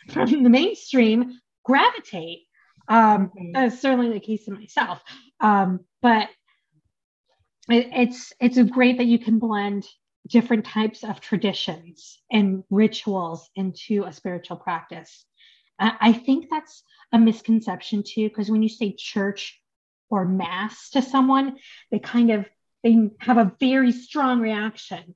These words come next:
Speaker 2: Yes.
Speaker 1: Whereas you're, you, what you're talking and showing and learning is more about the practice. And it's great too that you can say, "I'm not an expert."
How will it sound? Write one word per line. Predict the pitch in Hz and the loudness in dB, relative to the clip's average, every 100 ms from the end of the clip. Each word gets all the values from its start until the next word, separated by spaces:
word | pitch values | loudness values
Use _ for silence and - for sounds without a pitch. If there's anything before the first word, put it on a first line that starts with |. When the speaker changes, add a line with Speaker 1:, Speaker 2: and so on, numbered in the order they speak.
| _ _ _ _ | _ _ _ _
Speaker 2:
Yes. | 170 202 | -2 2
Speaker 1:
Whereas | 247 226 226 214 190 - _ _ - | 4 4 2 0 -2 -10 _ _ -2
you're, | 226 247 247 226 | 4 4 2 0
you, | 214 214 | -2 0
what | 202 226 226 214 | 2 2 2 2
you're | 277 392 - _ _ - - | 0 -2 -8 _ _ -20 -2
talking | 202 190 226 220 220 | 0 0 0 -2 -2
and | 214 175 | -6 -8
showing | - 190 190 196 196 196 196 _ | -6 -4 -2 -2 -4 -4 -8 _
and | 208 190 165 151 - | -4 -4 -6 -10 -4
learning | 185 185 190 190 196 208 233 - _ _ _ _ _ _ _ _ - | -2 0 0 0 -2 -2 -4 -8 _ _ _ _ _ _ _ _ 2
is | 233 196 | 4 4
more | 208 196 | 0 0
about | 180 170 170 165 - _ _ - | -4 -4 -4 -4 -8 _ _ -8
the | 180 | -8
practice. | - 233 254 247 - - _ _ - 262 | -4 0 0 -2 -14 -20 _ _ -18 -4
And | 214 214 - _ - | -2 -2 -6 _ -20
it's | - - 277 262 | -20 -10 -6 -4
great | - 359 359 | -2 -2 -2
too | - 294 | -2 0
that | 247 226 | 2 2
you | 226 | 2
can | 226 | 0
say, | - 220 - _ - | 0 -4 -6 _ -4
"I'm | 302 294 | -2 0
not | 254 | 0
an | 240 254 | 2 2
expert." | 247 - 165 | -2 -10 -18